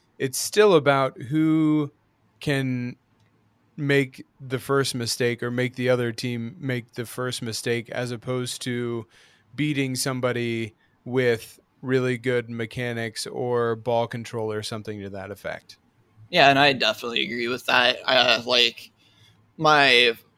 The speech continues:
Speaker 2: buddy that I've been playing with for probably three or four years now already, he,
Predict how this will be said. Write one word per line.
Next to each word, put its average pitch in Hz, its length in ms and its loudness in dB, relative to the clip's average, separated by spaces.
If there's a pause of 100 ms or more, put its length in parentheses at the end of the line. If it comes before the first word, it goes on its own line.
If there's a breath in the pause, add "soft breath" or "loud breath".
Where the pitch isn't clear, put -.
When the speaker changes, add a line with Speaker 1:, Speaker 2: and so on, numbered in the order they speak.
(960)
Speaker 2:
buddy 151 400 4
that 143 220 4
I've 123 140 2
been 127 140 -6
playing 135 300 -2
with 135 140 -2
for - 260 -8
probably 123 500 0 (140)
three 143 420 -4
or 143 100 -2
four 131 460 -6
years 127 480 -4
now 117 140 0
already, 117 580 0 (460)
he, 139 580 0